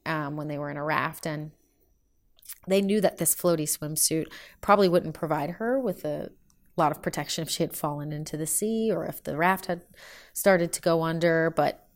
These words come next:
they figured it was better than nothing. And when we saw her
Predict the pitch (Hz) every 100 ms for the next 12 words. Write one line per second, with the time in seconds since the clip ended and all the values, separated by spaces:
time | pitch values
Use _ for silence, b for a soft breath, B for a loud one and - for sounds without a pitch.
0 | - 175 165 - 165 156 151 156 160 151
1 | 165 143 - - 165 - - 185 - B
2 | B B B B 170 170 165 160 170 180
3 | 175 175 - 254 247 240 247 - 185 165
4 | 160 160 160 160